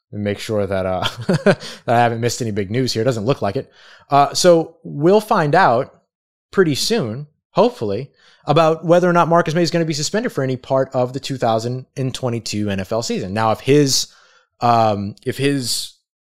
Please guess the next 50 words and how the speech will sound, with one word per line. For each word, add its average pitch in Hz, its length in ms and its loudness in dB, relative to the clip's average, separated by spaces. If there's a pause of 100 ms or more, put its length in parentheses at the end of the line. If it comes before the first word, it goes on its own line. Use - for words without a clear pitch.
(100)
court 220 260 2
date 135 180 2
ends 127 160 0
up 113 80 0
getting 113 240 -2
postponed 120 520 0
again, 107 300 -2
then 107 100 -4
that's - 400 -4 (520)
more 123 240 4
good 104 240 -6
news 92 320 -6
for 107 120 -8
the 90 100 -8
Saints, 92 340 -8
more 95 160 -4
good 85 180 -10
news 90 180 -10
for 92 120 -12
Marcus 87 320 -8
May. 123 240 -2
But 107 180 -4
as 107 160 0
of 101 140 -8
right 98 160 -8
now, 135 300 0
it's 120 100 -6
something 120 180 -4
to 110 60 -8
keep 113 140 -8
an 110 80 -4
eye 110 160 0
out 90 100 -6
on 85 200 -10 (380)
over 113 160 -2
the 107 80 -6
course 104 300 -6
of 104 60 -8
the 98 40 -6
next - 160 -10
couple 92 300 -8
of 82 100 -14
days 117 480 -2
is 104 360 -6
if 104 120 -8
we 107 80 -6
start 95 280 -4
to 90 60 -10
hear 135 300 0
about 92 380 -2